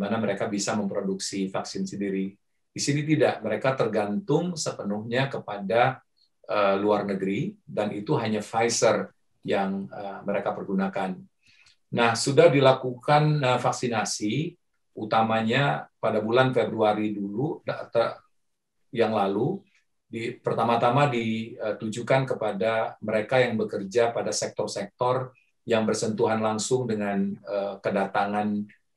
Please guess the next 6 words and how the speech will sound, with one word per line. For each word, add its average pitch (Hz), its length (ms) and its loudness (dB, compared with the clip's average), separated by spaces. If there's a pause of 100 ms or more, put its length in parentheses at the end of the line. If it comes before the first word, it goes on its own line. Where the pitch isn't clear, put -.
(220)
eh, 98 460 0
eh, 101 500 -8
orang 107 320 2
dari 98 160 4
luar 98 240 0
negeri. 92 360 -2